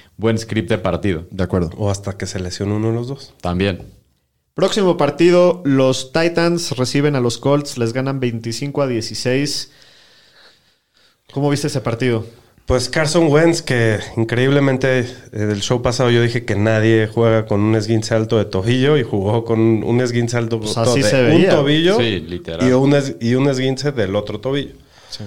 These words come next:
Speaker 3: Pero bueno, ciento noventa y cuatro yardas sin touchdown, se ve mal, se veía mal antes de estar
Speaker 2: Mal y de
Speaker 3: lastimando.
Speaker 2: malas.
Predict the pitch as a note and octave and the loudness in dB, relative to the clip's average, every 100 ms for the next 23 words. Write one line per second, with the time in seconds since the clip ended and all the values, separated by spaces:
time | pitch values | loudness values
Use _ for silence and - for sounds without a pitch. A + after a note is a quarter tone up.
0 | G2 - _ _ G#2 G#2+ A2+ G#2+ G2 - | -18 -20 _ _ -2 2 2 2 0 -2
1 | - B2+ C3 A2+ G2 G2 - A2 G#2+ G#2 | -6 -2 0 0 0 -4 -2 0 0 2
2 | A#2 B2+ B2 G#2 A2 G#2+ - B2 C3 C#3 | 2 2 0 -4 -4 -6 -2 0 2 0
3 | C3+ - G#2+ A2 A2 A#2 B2 B2+ C3 B2+ | -2 -4 0 2 2 2 2 2 0 -2
4 | B2 - G2+ A2 A2 A2+ A2+ A2+ G#2 F#2 | -4 -2 2 2 4 4 4 2 0 0
5 | G#2+ A2 A2+ B2 A#2 A2 A#2 B2 B2+ B2+ | 2 4 4 4 6 6 6 6 4 2
6 | - - | -4 -10